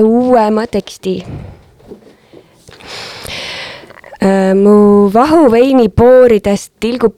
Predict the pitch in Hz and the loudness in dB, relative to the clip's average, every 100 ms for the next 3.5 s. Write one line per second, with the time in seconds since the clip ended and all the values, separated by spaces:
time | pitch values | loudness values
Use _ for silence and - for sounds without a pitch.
0 | - 208 226 - - - 196 208 - - | -2 0 -2 -6 -14 -6 -4 -4 -10 -6
1 | 185 165 - - - - - - - 196 | -6 -6 -16 -20 -20 -20 -20 -14 -6 -4
2 | 190 202 196 202 - 220 226 254 247 202 | -4 -2 -2 -2 -2 0 0 -2 -2 0
3 | 208 247 - - | 0 0 -6 -20